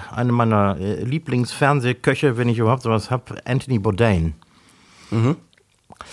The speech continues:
Speaker 1: Der leider vor ein paar Jahren verstorben ist. Und im Deutschen hat das, ich hab die Originalausgabe, die heißt einfach Les Salles Cookbook.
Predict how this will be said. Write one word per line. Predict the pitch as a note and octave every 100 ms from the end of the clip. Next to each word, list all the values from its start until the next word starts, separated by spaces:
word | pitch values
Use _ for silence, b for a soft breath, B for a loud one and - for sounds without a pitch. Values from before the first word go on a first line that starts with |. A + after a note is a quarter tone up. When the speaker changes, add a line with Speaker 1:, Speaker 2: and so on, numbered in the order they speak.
| B
Speaker 1:
Der | F#2+
leider | F#2+ A2+
vor | A2
ein | A2+
paar | A2+
Jahren | A2+ G#2
verstorben | G#2 G#2 A#2 A2 F2+
ist. | - G2 - B B
Und | - G2+ G2+ - - _ _ -
im | A#2 A2+
Deutschen | G2 A#2 D#3+ - D3+
hat | C3+
das, | C#3 B2 - -
ich | G#2 D#2+ D3+
hab | C3+ _ -
die | A2+
Originalausgabe, | G#2 A2+ B2+ C3 B2 C#3 C#3+ B2+
die | G#2+ G2+ G2+ G#2+
heißt | B2 B2+
einfach | A2+ A2 G#2+ A2+
Les | A#2 A2+ G2+
Salles | A2 A#2+ C3
Cookbook. | - D#3 - F3+ -